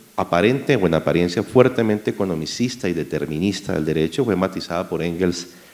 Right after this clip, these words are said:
en una carta dirigida a Conrado Schmidt del año veinte, del veintisiete de octubre de mil ochocientos noventa.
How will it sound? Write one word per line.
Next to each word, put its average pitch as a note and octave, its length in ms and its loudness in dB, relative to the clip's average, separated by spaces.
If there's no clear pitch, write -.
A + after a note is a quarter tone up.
en F2+ 100 -2
una G#2 200 0
carta A2+ 300 4
dirigida F2+ 340 6
a F#2 80 0
Conrado F2 420 4
Schmidt F#2+ 380 -2
del E2 320 2
año F#2 640 4
veinte, F2+ 240 2
del F2 80 4
veintisiete F#2 480 0
de A#2+ 60 0
octubre G#2 320 -2
de G2 40 -2
mil F#2 140 -2
ochocientos F2 520 -2
noventa. D2+ 480 -4